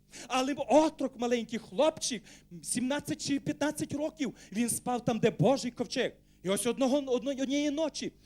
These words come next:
Бог почав промовляти до нього: «Самуїл, Самуїл!» І він відповідає: «Ось я, Господи!»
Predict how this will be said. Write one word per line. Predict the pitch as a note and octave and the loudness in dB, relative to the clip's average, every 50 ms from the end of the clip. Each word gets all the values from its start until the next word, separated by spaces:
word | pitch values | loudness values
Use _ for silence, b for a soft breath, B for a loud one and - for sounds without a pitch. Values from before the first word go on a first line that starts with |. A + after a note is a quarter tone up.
| B B - | B B 4
Бог | - B3+ C4 - - | 6 6 6 4 0
почав | A3+ A#3 - A3+ G#3 - | -6 -4 -2 -4 -2 -2
промовляти | A#3 A#3 G#3+ A3 A#3 C4 - - A3+ | -2 -2 -2 -2 -2 -4 -4 -4 -6
до | A3+ B3 | -4 -2
нього: | A#3 A3 - B B - | 0 0 0 B B -6
«Самуїл, | - - E4+ D4 B3+ A3+ G3+ D#4+ E4 D4 | -2 0 0 0 0 0 2 2 2 2
Самуїл!» | A#3+ - - D4+ C#4+ C#4+ C4 D4 D#4+ D#4+ D4+ G#3 - - _ _ _ b b b b - | 0 -2 -2 0 0 0 0 0 0 0 -2 -4 -6 -8 _ _ _ b b b b -4
І | A3 | -2
він | B3 D4+ | -2 -2
відповідає: | D4+ - - C#4 C4 D4 D4 D4+ D4+ | -2 -2 -4 -2 0 2 2 2 2
«Ось | B3 - E4+ F4 D#4 - - | 0 0 0 0 0 0 0
я, | D4 | 0
Господи!» | G#3+ B3 C4+ B3 - - - B3+ A3 F3+ | 0 2 -2 -4 -4 -4 -2 -2 -2 -2